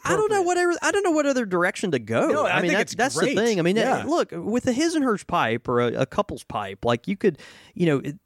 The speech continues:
Speaker 1: obviously you could get matching pipes. You could get, uh, you know, the same exact shape, but in a rusticated and a smooth version.
Speaker 2: Right, right, right.
Speaker 1: Uh,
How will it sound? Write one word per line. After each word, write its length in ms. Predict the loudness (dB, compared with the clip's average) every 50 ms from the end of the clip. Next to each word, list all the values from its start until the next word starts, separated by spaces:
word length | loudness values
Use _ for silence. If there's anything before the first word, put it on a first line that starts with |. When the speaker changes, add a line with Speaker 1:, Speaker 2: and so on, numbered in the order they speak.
| -16 -14 -14 -10 -4
Speaker 1:
obviously 460 | 0 0 0 0 0 2 2 2 2
you 120 | 2 -2 -4
could 140 | -6 -6
get 140 | -6 -6 -4
matching 360 | -2 0 0 0 0 -2 -4
pipes. 400 | -2 0 2 2 2 2 0 -2 -4
You 60 | -6
could 160 | -6 -8 -6
get, 300 | -2 -2 -2 -2 -4 -8 -8
uh, 300 | -6 -4 -4 -2 -4 -4 -6
you 80 | -4 -4
know, 100 | -4 -2
the 140 | -2 -2 -4
same 340 | -2 0 0 2 2 2
exact 380 | 2 0 0 0 -2 -2 -2 -4
shape, 380 | -2 2 4 6 6 4 4 2 0
but 120 | 2 2 2
in 120 | 2 0
a 40 | 0
rusticated 720 | 2 2 2 2 0 -4 -2 0 0 2 2 2 0 -2
and 100 | -4 -6
a 60 | -8
smooth 340 | -8 -6 -2 0 0 0 0 0
version. 320 | 0 0 0 0 0 0
Speaker 2:
Right, 180 | 0 0 0 -2
right, 140 | -2 -2 -2
right. 160 | -4 -4 -4
Speaker 1:
Uh, 300 | -2 0 2 2 2 2